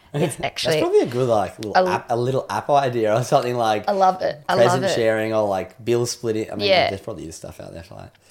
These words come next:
Speaker 1: But yeah, so anyway, I, I was like, "I'm gonna be a events planner. I wanna be, like, a P A or something." And although I said I'm not, I didn't wanna go to uni, I was just, like, so fixated. I, there's no way I'm going to go to uni for this. So I ended up going to tafe,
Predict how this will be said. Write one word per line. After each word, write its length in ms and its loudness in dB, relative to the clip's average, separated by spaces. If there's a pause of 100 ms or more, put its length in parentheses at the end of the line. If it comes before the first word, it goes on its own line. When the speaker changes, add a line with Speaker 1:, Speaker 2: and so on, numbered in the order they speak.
(120)
Speaker 1:
But 140 10
yeah, 140 10
so 180 4
anyway, 220 6
I, 160 6
I 80 6
was 100 4
like, 140 2
"I'm 80 4
gonna 120 6
be 120 8
a 260 8
events 320 -2
planner. 380 0
I 100 2
wanna 180 2
be, 120 -2
like, 180 -2
a 40 -4
P 200 -4
A 180 0
or 60 -2
something." 380 -8 (1200)
And 80 6
although 180 10
I 60 12
said 200 6
I'm 100 6
not, 180 4
I 80 8
didn't 200 2
wanna 180 2
go 100 10
to 60 4
uni, 260 0
I 100 6
was 160 2
just, 200 -2
like, 140 4
so 240 2
fixated. 520 0
I, 180 4
there's 260 4
no 180 4
way 160 4
I'm 100 0
going 160 -2
to 60 -6
go 120 0
to 60 -6
uni 220 -8
for 100 -8
this. 180 -8
So 160 0
I 120 6
ended 220 2
up 100 4
going 200 0
to 100 -8
tafe, 540 -2